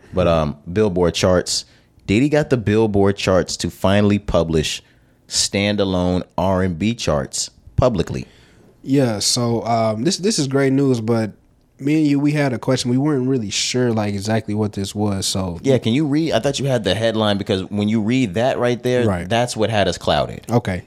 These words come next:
Speaker 2: so the headline, this was posted by Revolt. It says, "Diddy gets Billboard to make R and B charts public for the first time ever."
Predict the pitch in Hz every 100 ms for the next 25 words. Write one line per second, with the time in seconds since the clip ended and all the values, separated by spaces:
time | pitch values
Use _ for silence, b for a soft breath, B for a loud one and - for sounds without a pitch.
0 | - - 110 104 120 123 110 107 104 107
1 | - 123 120 113 - 101 104 127 143 104
2 | 101 - _ - - - 101 98 101 107
3 | 110 107 107 104 - 110 104 98 101 101
4 | 98 - 101 101 98 - 98 98 95 95
5 | - 95 92 - - 131 110 101 - -
6 | - 101 98 - 98 - 101 92 - 104
7 | -